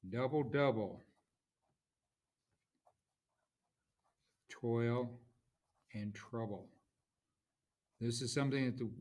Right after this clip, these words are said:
that the weird sisters or witches recite when they're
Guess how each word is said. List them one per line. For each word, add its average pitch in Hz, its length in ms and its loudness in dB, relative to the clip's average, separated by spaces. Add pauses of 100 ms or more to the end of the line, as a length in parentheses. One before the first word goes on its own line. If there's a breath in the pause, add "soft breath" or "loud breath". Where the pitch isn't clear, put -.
(240)
that 113 160 -2
the 120 80 -2
weird 127 340 2
sisters 147 600 0
or 117 180 2
witches 135 680 0 (840 soft breath)
recite 131 560 2 (220)
when 117 120 0
they're 113 200 2